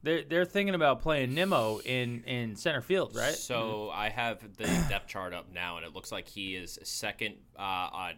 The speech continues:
Speaker 2: first base, he's second at left field, and he's second at D H.
Speaker 1: Right.
Speaker 2: So
Speaker 1: Which, which is kind of like that, that slippery slope of what do you do with Dom Smith? Right?
Speaker 3: Mm-hmm.
Speaker 1: Like, with everything that you just said, is Dom Smith gonna play every single day?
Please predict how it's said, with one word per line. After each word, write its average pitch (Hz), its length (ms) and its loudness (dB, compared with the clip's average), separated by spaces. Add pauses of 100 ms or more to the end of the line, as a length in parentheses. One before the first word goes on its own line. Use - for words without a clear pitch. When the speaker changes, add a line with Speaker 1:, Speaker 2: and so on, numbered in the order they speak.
(120)
Speaker 2:
first 123 240 -4
base, 127 260 -6
he's 92 180 -10
second 95 460 -6
at 85 220 -10
left 101 220 -6
field, 98 240 -6
and 85 80 -8
he's 80 120 -12
second 87 300 -8
at 78 120 -6 (100)
D 80 200 -8
H. - 320 -18 (580)
Speaker 1:
Right. 165 300 10 (340)
Speaker 2:
So 165 80 6
Speaker 1:
Which, - 340 2
which 180 260 6
is 190 180 6
kind 233 360 4
of 165 220 4
like 185 260 8
that, 165 360 4
that 151 220 6
slippery 190 520 6
slope 180 440 8
of 139 400 6 (460)
what 151 240 8
do 175 80 6
you 165 120 6
do 151 180 8
with 131 120 2
Dom 135 300 6
Smith? - 460 -4 (1120)
Right? 160 360 8 (120)
Speaker 3:
Mm-hmm. 151 320 -6
Speaker 1:
Like, 160 340 6 (180)
with 190 340 10
everything 202 560 6
that 160 140 6
you 175 140 0
just 156 300 6
said, 190 240 10
is 139 120 6
Dom 190 260 6
Smith 185 300 2
gonna 170 180 2
play 151 300 6
every 139 320 2
single 131 300 -4
day? 127 400 4